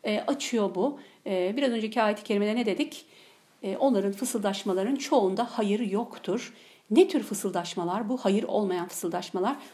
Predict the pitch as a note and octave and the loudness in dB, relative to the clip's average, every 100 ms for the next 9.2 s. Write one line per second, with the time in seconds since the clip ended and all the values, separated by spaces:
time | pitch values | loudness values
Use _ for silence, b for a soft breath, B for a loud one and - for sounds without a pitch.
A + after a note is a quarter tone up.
0 | - B3 F#3+ A#3+ B B - A3 G3 F#3 | -4 0 2 0 B B -2 2 2 0
1 | F#3+ F3+ F#3 B3 A#3+ G3+ F#3+ F3+ F3+ - | -2 -4 -2 -2 -2 -2 0 0 -2 -4
2 | - G3+ - G3+ B3 B B - A#3+ - | -4 -2 -2 -2 -2 B B 0 0 2
3 | G3 F#3+ B3 - B B - B3+ G3 F#3+ | 0 2 0 -2 B B 2 2 4 2
4 | F#3+ A3 G#3+ C4 B - G4 D#4 G#3+ G3+ | 2 0 0 0 B 2 6 8 6 0
5 | F#3+ F#3 G3 - F3+ F3 - F3+ F3 E3+ | 0 -2 -4 -4 -2 -2 -2 0 0 0
6 | F3+ F3 F#3 B3+ - F#3 F#3+ F#3+ G#3+ F#3+ | 0 0 0 -2 -6 0 0 0 -2 0
7 | F3+ - F3 E3+ F#3+ - - G#3+ G3+ F#3+ | -2 -2 -2 0 -2 -8 -2 4 4 4
8 | - G3+ F3+ E3+ - F3 F#3 - F3 F3+ | 2 2 2 0 -4 -6 -6 -4 -2 0
9 | B3 | -2